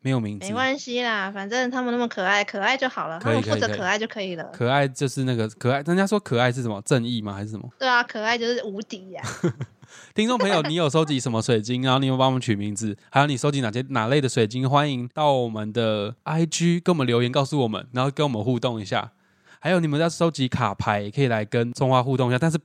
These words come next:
Speaker 1: 拜托不要再贴什么漂亮的卡牌给我了，我真的，我不能再买了。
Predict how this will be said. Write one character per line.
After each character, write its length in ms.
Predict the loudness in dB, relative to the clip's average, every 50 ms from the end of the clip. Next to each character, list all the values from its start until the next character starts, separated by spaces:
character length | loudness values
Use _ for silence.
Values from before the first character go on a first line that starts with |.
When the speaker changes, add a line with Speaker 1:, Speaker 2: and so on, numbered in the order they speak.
| _ _
Speaker 1:
拜 120 | 0 2
托 120 | 2 2
不 80 | 2 2
要 100 | 2 2
再 140 | 2 0 0
贴 260 | 0 2 2 4 4
什 100 | 4 2
么 240 | 0 0 -2 -4 -6 -10 _
漂 120 | 0 2 2
亮 140 | 2 2
的 60 | 0 0
卡 160 | -2 -2 -2
牌 120 | -2 -2
给 160 | -2 0 0
我 160 | 0 0 0 -2
了， 60 | -2
我 100 | -4 -4
真 120 | -2 -2 -2
的， 180 | -2 -2 -4 -6 -8 -10
我 80 | -6
不 100 | -2 0
能 80 | 0 2
再 100 | 2 0
买 240 | 0 0 -4 -6 -8
了。 120 | -10 -12